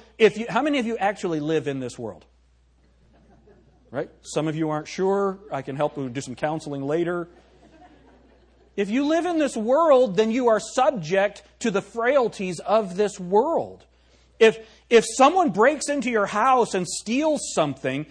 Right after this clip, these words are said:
that's because you live in a fallen world, not because God hates you. Is that right? And then the Bible says, "There hath no temptation taken you,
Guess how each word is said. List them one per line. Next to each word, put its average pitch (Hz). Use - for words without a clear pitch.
that's 240
because 214
you 220
live 233
in 254
a 220
fallen 226
world, 226
not 196
because 247
God 160
hates 254
you. 117
Is 131
that 185
right? 202
And 208
then 330
the 302
Bible 202
says, 160
"There 185
hath 170
no 180
temptation 190
taken 180
you, 131